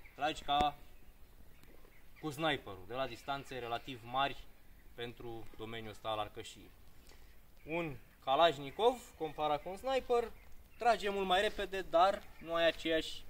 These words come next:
precizie, evident. Precizia trebuie muncită, mii și mii de săgeți trase, sute și sute de ore de antrenament și așa mai departe. Uh, alt dezavantaj al compound-ului este legat de sistemul de ochire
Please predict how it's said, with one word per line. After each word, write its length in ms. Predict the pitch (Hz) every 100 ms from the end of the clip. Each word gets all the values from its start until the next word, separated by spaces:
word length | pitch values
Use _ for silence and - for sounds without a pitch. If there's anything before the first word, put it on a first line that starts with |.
| -
precizie, 600 | 156 - 101 87 92 98
evident. 460 | 107 104 123 196 214 - - - - - -
Precizia 560 | 143 139 180 151 151 143
trebuie 360 | 147 143 127
muncită, 920 | 120 131 170 247 - 185 180 175 165 - -
mii 200 | 147 160
și 180 | - 143
mii 160 | 151
de 120 | 139 139
săgeți 400 | - 123 123 -
trase, 400 | 202 180 - 160
sute 280 | - 160
și 180 | 151 -
sute 240 | - 135 135
de 80 |
ore 140 | 135 123
de 60 |
antrenament 600 | 120 117 117 113 139 156 - - - - - - - - -
și 120 | - 143
așa 200 | 139 151
mai 180 | 147
departe. 540 | 139 135 120 101 - - - - - - - - -
Uh, 360 | 143 147 151 147
alt 260 | 190 233
dezavantaj 640 | 214 220 208 185 180 196 170
al 140 | 170
compound-ului 680 | 160 170 175 233 233 220 220
este 260 | 202 202 196
legat 280 | 180 202 190
de 100 | 190
sistemul 440 | 185 - 190 190
de 80 | 165
ochire 640 | 156 - 147 113 117 185